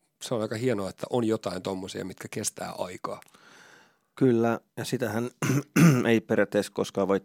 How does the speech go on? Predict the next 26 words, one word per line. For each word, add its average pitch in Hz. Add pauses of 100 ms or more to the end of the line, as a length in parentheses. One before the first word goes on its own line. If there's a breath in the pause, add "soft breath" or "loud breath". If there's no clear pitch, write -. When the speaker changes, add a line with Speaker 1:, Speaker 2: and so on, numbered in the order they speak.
(120)
Speaker 2:
tietää, 95
että - (720 loud breath)
etukäteen, 104
että 95
mistä 98
biisistä 95
sellainen 95 (340)
tulee 98
ja, 87 (1700 soft breath)
ja 95
näin, 101
et, 98 (200)
et, - (880)
et 101 (520)
kyllähän 104
niinku 101 (360)
s-, - (720)
meilläkin 104
on 98 (280 soft breath)
iso 107
läjä 101
sinkkuja 95
ja 90 (920 soft breath)
julkaistu 107
radiosinkkuja 107
ja 104